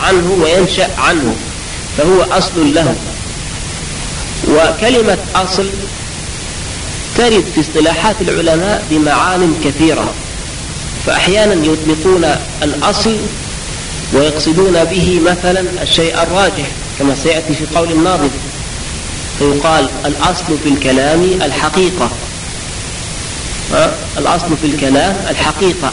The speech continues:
أما المجاز فهو شيء مرجوح لا يسار إليه إلا بدليل، والأصل في الأمر الوجوب ولا يسار إلى الندب إلا بدليل، والأصل في النهي التحريم.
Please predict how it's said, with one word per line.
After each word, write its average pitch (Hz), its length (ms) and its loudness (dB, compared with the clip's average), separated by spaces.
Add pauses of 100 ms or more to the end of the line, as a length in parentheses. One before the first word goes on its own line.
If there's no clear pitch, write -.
أما 190 160 4
المجاز 165 540 2
فهو 143 220 0
شيء 175 320 2
مرجوح 180 500 4 (360)
لا 147 120 4
يسار 160 380 2
إليه 160 520 2
إلا 175 160 4
بدليل، 185 460 2 (720)
والأصل 165 680 2
في 160 60 2
الأمر 185 600 2
الوجوب 180 600 4 (800)
ولا 143 240 4
يسار 185 360 2 (140)
إلى 165 140 2
الندب 175 400 4
إلا 165 240 4
بدليل، 202 500 2 (840)
والأصل 165 560 4
في 165 100 0
النهي 175 440 4
التحريم. 185 600 2